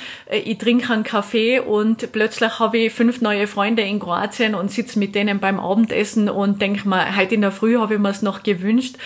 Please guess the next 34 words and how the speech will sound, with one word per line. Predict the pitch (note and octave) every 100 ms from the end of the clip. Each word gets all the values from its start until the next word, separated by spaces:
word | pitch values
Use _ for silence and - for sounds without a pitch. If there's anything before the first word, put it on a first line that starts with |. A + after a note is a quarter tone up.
| - - -
und | - G3 G3 G3+ G3
jetzt | G3+ G3+
ist | G3 G#3+
es | G3+
schon | G#3 F#3+
passiert. | G3 - F#3+ F3+ F3 - - - -
Und, | - G3 G3+ G#3
äh, | - G3 F#3 F#3+
da | G#3+ A#3+
hat | D4
man | B3+ A#3+
halt, | A#3 A#3 B3
wenn | G#3+ A3
man | G3 G3 G3 -
so | G3 C#4+
ein | C#4+
bisschen | B3 A#3+ A#3+
die | A3+
Komfortzone | - G3 F#3+ G#3 D4+ D4+ G3+ F#3 F#3+ F#3
verlässt, | F3 D3+ E3+ B3 -
äh, | G3+ G3+ F#3+ F#3 -
auf | F#3 -
Reisen | F3+ G3+ G#3+ G3
muss | G3+
man | G#3 F#3
das | F#3+ F#3
ja | F3+
ständig, | - G3 D4 F#3 F#3+ - - - -
äh, | G#3 G3+ G3+ G3+
da | G#3+
merkt | C4 A3+ B3+ - -
man | A#3 A3+
wieder, | A3+ A3+ A3 G3+ G3+ - -
äh, | F#3+ F#3